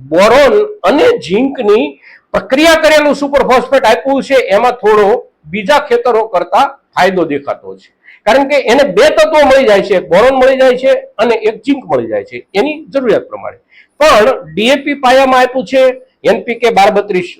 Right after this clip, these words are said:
સોળ પાયામાં આપ્યું છે, તો આ ગૌણ પોષક તત્વો જે છે, એમાંથી એને કશું નથી મળતું, અને એને આપણે ઉપરથી એકાદી વખત,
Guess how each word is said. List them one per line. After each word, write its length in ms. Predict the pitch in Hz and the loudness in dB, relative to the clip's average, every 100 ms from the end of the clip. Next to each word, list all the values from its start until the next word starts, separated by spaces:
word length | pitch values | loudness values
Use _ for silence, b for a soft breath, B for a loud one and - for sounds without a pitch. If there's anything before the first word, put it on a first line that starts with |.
| - | -10
સોળ 260 | 185 233 254 | 0 2 2
પાયામાં 400 | 220 233 240 226 | 2 2 4 2
આપ્યું 240 | 226 233 214 | 2 -2 -2
છે, 160 | 233 226 | -2 -2
તો 120 | 240 240 | -4 -2
આ 120 | 190 247 - _ | -2 -2 -6 _
ગૌણ 240 | 170 294 339 | 0 0 0
પોષક 320 | 285 254 277 - | 0 -2 -2 -4
તત્વો 320 | 240 240 220 | -4 0 0
જે 160 | 190 208 | 2 -2
છે, 100 | 220 190 | 0 0
એમાંથી 440 | 202 214 208 180 - b b 180 | 0 0 -2 -8 -14 b b -4
એને 140 | 220 | -4
કશું 440 | - 190 202 214 - | -2 -6 -6 -10 -6
નથી 280 | 151 180 277 | -2 0 0
મળતું, 400 | 254 277 285 277 | 0 0 0 0
અને 140 | 233 | 2
એને 260 | 240 277 247 | 0 0 2
આપણે 280 | 170 - 214 | 0 0 -2
ઉપરથી 640 | 160 - 185 - 180 143 | -4 -6 -8 -8 -8 -4
એકાદી 440 | 233 214 202 208 175 | -2 -2 -4 -8 -6
વખત, 320 | 165 185 | -4 -4